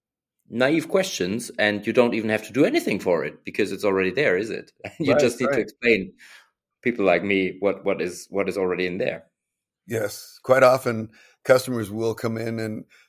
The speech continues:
Speaker 2: that w-, and, uh, <clears throat> with a request for a new, what they think is a new feature. "How are you going to, um, I, I, I need to be able to do this with my cobol program. Can you add this feature?"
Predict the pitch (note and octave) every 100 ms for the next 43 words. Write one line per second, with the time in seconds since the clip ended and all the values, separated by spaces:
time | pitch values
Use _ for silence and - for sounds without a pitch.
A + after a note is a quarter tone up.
0 | _ G#2 - A2 - A2 G#2+ G#2 - -
1 | - - - - E3+ D3+ C#3+ C3 A#2+ -
2 | D#3 C3 - A2+ A2+ A2+ B2 C3 B2 A#2+
3 | - C3+ G#2+ C3 C#3+ B2+ G#2+ G2 G#2 A#2
4 | A#2 C#3 C#3+ - - - - _ - A#2
5 | C3 B2+ A#2+ A2+ A#2 A2+ A2 A2+ A2 G#2+
6 | - _ _ _ G2+ G2+ G2+ G2+ G2+ _
7 | _ _ _ - B2+ - B2 - B2+ B2+
8 | C3 C#3 E3+ D#3 B2+ C3+ C#3+ B2 A#2 A#2+
9 | C3 A2+ A2+ G#2+ G#2 - C3+ A2+ - G#2
10 | F#2+ F#2 F#2 F#2+ _ _ _ A#2 A#2+ A#2
11 | B2+ C#3+ A#2+ A2+ - C3+ C3+ - -